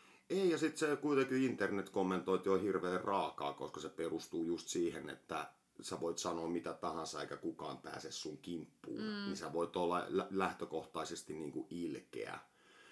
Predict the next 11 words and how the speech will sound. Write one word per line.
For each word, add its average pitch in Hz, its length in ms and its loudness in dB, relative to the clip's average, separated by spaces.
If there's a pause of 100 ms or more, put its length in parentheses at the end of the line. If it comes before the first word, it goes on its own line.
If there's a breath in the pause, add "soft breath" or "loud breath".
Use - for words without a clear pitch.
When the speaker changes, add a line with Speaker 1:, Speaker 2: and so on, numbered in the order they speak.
(120)
Speaker 1:
Eli 95 240 6
se, 92 260 4
että 85 420 0 (1300 soft breath)
niinku, 95 420 6
se - 120 2
oli 104 140 6
niin 107 200 4
kauhea, 92 360 4
että 78 100 -4
noissa 82 240 -4
viko-, 87 400 2